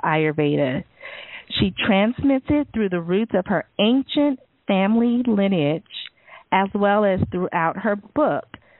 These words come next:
Ayurveda Lifestyle Wisdom, and I'll share more about that with you later.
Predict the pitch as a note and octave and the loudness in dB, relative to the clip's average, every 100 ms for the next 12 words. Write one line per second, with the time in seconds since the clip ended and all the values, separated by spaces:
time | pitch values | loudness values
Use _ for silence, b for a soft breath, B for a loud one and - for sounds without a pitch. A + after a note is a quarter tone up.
0 | b b _ _ - F#3+ G3+ G#3+ A3 G#3+ | b b _ _ 0 2 2 -2 0 0
1 | G#3 G#3 F3 F3 - G#3 G3 G3 G#3 A3 | 0 2 2 0 -2 -2 -2 -2 -2 -2
2 | - C#3 - F3+ - E3+ D#3+ F3 - F#3 | -2 -4 -4 -6 -4 -2 -2 -2 -2 0
3 | F3 E3 E3 D#3+ - E3 - E3+ - F3+ | 0 0 0 -2 0 -2 0 -4 -2 0
4 | F3 F3 D3+ D3+ | 0 0 0 -2